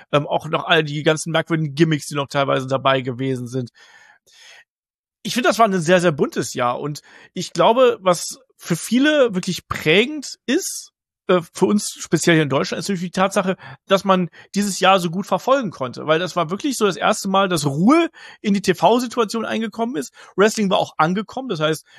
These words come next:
man konnte auch in, keine Ahnung, in den Mediamarkt gehen oder was auch immer für Läden man da damals aufgesucht hat und da standen dann Videokassetten, die konnte man sich kaufen, man konnte das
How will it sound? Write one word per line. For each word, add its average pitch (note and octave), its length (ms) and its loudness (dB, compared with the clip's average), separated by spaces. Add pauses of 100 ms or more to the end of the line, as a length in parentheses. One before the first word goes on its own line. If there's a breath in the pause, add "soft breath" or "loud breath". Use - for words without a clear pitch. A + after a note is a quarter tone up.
(160 loud breath)
man C#3+ 140 0
konnte F3+ 260 0
auch D#3+ 240 4
in, D3 300 -2 (440)
keine D#3 180 2
Ahnung, D#3 200 2
in C#3+ 120 -8
den C#3+ 60 -6
Mediamarkt F3 600 0
gehen F3+ 340 2
oder D3+ 180 0
was D#3 160 0
auch - 80 -12
immer F3 540 0
für D#3 100 -8
Läden D#3+ 240 0
man D#3 120 -2
da D3+ 120 2
damals D3+ 300 -2
aufgesucht D3 380 -4
hat F#3 120 2 (240 loud breath)
und F3 120 4
da E3+ 100 6
standen G3 300 0
dann C3 180 0
Videokassetten, F#3+ 760 2
die D#3+ 80 -6
konnte D3 260 -8
man A#2+ 140 -6
sich A2+ 160 -16
kaufen, F#3+ 500 2 (320 loud breath)
man D#3 200 -2
konnte D#3+ 240 0
das C3+ 240 -4